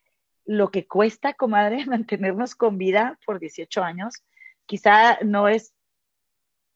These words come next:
en ese, en ese momento todavía nuestro trabajo, y por eso qué triste que les, pues, que est-, afectemos de esta manera la, el,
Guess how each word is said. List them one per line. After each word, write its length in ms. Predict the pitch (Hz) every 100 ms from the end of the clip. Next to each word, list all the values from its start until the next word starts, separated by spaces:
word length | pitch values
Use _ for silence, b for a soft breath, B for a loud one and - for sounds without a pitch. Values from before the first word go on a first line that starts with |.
| _
en 160 | - 208
ese, 260 | 208 240 240
en 160 | 214 214
ese 140 | 214
momento 320 | 240 214 226
todavía 360 | 226 214 208 214
nuestro 300 | 233 - 214
trabajo, 640 | 185 180 190 - 240 320 _ _ _ _ -
y 140 | 208
por 180 | 202 208
eso 360 | 214 247 240
qué 120 | 240 226
triste 460 | 240 240 - 262
que 200 | 254 233
les, 380 | 196 190 180 _ _ _ _ _
pues, 220 | 214 202
que 180 | 220 220
est-, 140 | 214 -
afectemos 680 | 220 226 214 247 269 339 _ _ _ _ -
de 240 | 175 226
esta 200 | 233 294
manera 640 | 277 247 233 240 254 233 -
la, 360 | 208 190 185 180
el, 300 | 196 185